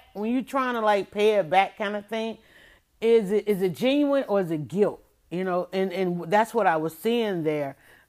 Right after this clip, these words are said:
I was seeing them trying, this is them dealing with their own guilt in such a way.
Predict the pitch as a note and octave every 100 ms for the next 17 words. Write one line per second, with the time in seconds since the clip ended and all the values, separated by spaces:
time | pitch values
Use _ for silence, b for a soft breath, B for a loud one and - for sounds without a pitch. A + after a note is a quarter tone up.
0 | - G3 A#3 G3+ - G3+ F3+ E3 E3 G#3
1 | A3 G3+ G#3 D#3+ E3+ C4+ - F#3 C#3 F#3+
2 | F#3 - b b b b C#3 G#3 G3 F#3+
3 | F3+ - F#3 G3 E3+ F#3 F#3 F3+ F3 -
4 | B2+ E3 G#3 G3+ F3 E3+ F3+ D#3+ - D3+
5 | D3+ - -